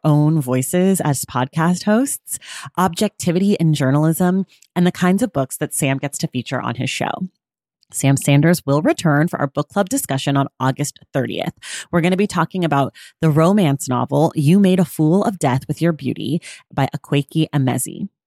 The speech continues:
Quick reminder, everything we talk about on each episode of The Stacks can be found in the link in the show notes. If you want more from The Stacks, join The Stacks Pack. It's just five dollars a month.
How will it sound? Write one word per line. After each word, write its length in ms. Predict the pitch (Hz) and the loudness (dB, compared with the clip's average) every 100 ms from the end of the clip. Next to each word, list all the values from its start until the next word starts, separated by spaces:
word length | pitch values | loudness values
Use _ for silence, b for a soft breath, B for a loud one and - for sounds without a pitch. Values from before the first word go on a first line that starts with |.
| _ B B B B - | _ B B B B -4
Quick 260 | 233 240 | -2 0
reminder, 460 | 294 240 190 196 202 | 2 2 4 2 2
everything 380 | 151 165 180 190 | 0 -2 -2 -2
we 80 | 185 | 0
talk 200 | 165 156 | -2 -2
about 140 | 165 | 0
on 120 | 151 170 | 0 -2
each 180 | 180 - | -4 -6
episode 500 | - 165 175 180 202 - | -8 -2 0 0 0 -6
of 120 | 143 | -6
The 60 | 190 | -4
Stacks 380 | - 131 143 | -2 -2 -2
can 140 | - 170 | -4 -2
be 100 | 175 | 0
found 400 | 147 135 131 135 | 0 0 0 0
in 80 | 151 | 0
the 100 | 151 | 2
link 280 | 139 123 - | 2 0 0
in 120 | 139 123 | 0 2
the 80 | |
show 200 | 127 113 | 2 0
notes. 420 | 98 92 - - - _ _ 156 | -2 -6 -10 -14 -14 _ _ 0
If 60 | |
you 100 | 180 | 2
want 160 | 165 151 | 4 4
more 280 | 160 170 214 | 4 4 4
from 160 | 262 | 2
The 80 | 269 | 2
Stacks, 440 | - 294 330 - - 147 | 2 0 -2 -4 -12 0
join 300 | 175 180 196 | 4 4 4
The 100 | 196 | 2
Stacks 320 | - 185 - | 0 -2 -2
Pack. 240 | - - _ - | -8 -10 _ -8
It's 160 | - | -4
just 260 | - 180 - | -2 -4 -2
five 240 | 160 185 | 0 2
dollars 320 | 226 233 294 349 | 2 2 2 4
a 60 | |
month. 320 | 240 127 135 | 2 2 -4